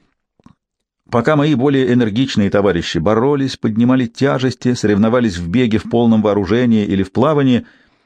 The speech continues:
я тайком тренировался в стрельбе из лука. Раб показал правильное положение тела во время натягивания лука, научил, как управлять дыханием,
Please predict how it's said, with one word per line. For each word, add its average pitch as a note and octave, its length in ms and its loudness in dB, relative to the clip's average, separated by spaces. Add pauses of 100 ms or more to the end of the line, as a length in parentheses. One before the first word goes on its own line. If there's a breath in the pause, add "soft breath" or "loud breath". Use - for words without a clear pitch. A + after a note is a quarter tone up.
(180 loud breath)
я B2 320 0
тайком C3+ 640 0
тренировался A2+ 640 0
в - 60 -6
стрельбе G#2 340 0
из G2 100 -4
лука. F2 300 -4 (1040)
Раб B2+ 320 -2 (140)
показал A#2 360 0
правильное A2+ 520 0
положение G#2+ 480 0
тела A#2 440 0
во G#2 160 0
время G#2+ 260 0
натягивания G#2+ 600 0
лука, G2+ 320 -4 (720 soft breath)
научил, C3+ 560 0
как C3+ 240 -2
управлять C3 420 0
дыханием, A#2+ 720 -2